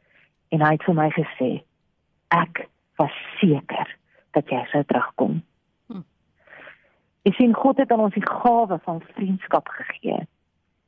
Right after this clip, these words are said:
Speaker 1: met mense, maar ook met hom. In Johannes vyftien vers dertien sê Jesus self, "Niemand het groter liefde as dit nie, dat hy sy lewe vir sy vriende aflê."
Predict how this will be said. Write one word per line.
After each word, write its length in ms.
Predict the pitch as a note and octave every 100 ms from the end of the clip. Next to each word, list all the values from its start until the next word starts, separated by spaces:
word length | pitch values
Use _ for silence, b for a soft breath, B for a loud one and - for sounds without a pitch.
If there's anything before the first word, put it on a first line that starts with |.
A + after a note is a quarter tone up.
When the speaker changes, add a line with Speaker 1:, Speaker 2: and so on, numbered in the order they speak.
| -
Speaker 1:
met 260 | D#3 D3
mense, 640 | D3+ D3 E3 F3 - A#3+ C4 - _ _ _ _
maar 160 | D3 C#3
ook 360 | - C#3+ - D#3+
met 220 | D#3+ D#3+
hom. 320 | B2 A2+ D3 _ _ _ _ B B B B
In 140 | G3 F#3+
Johannes 360 | F3 E3 F#3+ -
vyftien 400 | A#3+ A3+ - A#3
vers 280 | G#3 G3 -
dertien 480 | D3 C#3+ C#3+ D#3 D3+
sê 160 | -
Jesus 440 | D3 C#3+ - D#3+ -
self, 280 | - - - - B B B B -
"Niemand 720 | E3 F#3+ A#3+ C4 F#3+ D3 C#3+ - _ _ _
het 160 | - -
groter 560 | - G3 G3+ G3 A3 F3+
liefde 420 | D3 C#3+ - -
as 160 | D#3+ -
dit 160 | - A#2+ -
nie, 200 | - C#3+ _ b b b -
dat 160 | D3
hy 120 | D3 C#3+
sy 60 | D3+
lewe 640 | C#3+ C#3+ D#3+ G3 G#3+ A3+ - b b _
vir 140 | - -
sy 100 | D3+
vriende 420 | - C#3+ C#3 C3+
aflê." 540 | B2+ - C3+ - E3